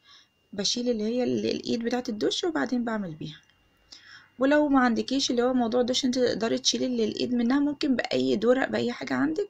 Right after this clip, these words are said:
بتروحي عامله، آه، شاطفه بيه يعني المكان. آه، هنا ال-، الجردل بتاع الشرشوبه برضو هغسله،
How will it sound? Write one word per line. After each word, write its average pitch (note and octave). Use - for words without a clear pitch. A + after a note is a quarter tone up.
بتروحي A3+
عامله، G3+
آه، F3+
شاطفه A3
بيه G3+
يعني G#3
المكان. F3+
آه، B3+
هنا D4+
ال-، G3+
الجردل A#3+
بتاع F#3+
الشرشوبه A3+
برضو A#3
هغسله، G#3+